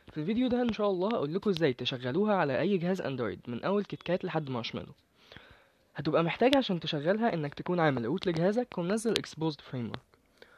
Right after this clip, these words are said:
وبما إن طريقة تشغيل exposed بتختلف من نسخة أندرويد للتانية، فمش هخش في شرح الموضوع ده في الفيديو.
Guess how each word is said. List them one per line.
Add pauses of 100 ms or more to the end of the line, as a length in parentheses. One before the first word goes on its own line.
(120)
وبما
إن
طريقة
تشغيل
exposed
بتختلف
من
نسخة (100)
أندرويد
للتانية،
فمش
هخش
في
شرح
الموضوع
ده
في
الفيديو.